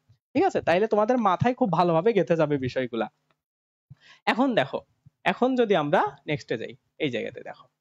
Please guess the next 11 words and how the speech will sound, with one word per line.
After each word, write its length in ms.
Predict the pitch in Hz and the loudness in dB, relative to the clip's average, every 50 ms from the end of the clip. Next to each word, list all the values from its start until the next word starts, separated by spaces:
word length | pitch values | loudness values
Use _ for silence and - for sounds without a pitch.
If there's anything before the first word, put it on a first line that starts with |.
| _ _ - | _ _ 0
এই 100 | 226 214 | 0 2
জায়গাতে 340 | 190 156 131 120 110 120 117 | 2 2 2 0 0 -2 -2
দেখো 260 | 117 117 - - 359 453 - - - _ _ - | -2 -2 0 0 0 0 -2 -10 -20 _ _ -2
যে 80 | 233 240 - | -2 0 2
আরো 220 | - 240 240 262 254 | 0 0 2 0 0
কিছু 240 | 240 262 - - 392 | 0 -2 0 2 0
specially 420 | 349 240 - 233 202 202 220 214 214 | 0 0 0 0 2 2 2 2 2
তথ্য 280 | - 262 - - - 208 | 0 -2 -2 0 0 2
আছে 280 | 208 180 175 - - 359 453 466 - | 2 2 0 0 -2 -2 -2 -2 -2
এই 340 | - 196 185 185 196 185 - | 0 0 2 2 2 0 0
আমাদের 380 | - 160 160 165 156 175 170 | 0 0 0 2 2 2 0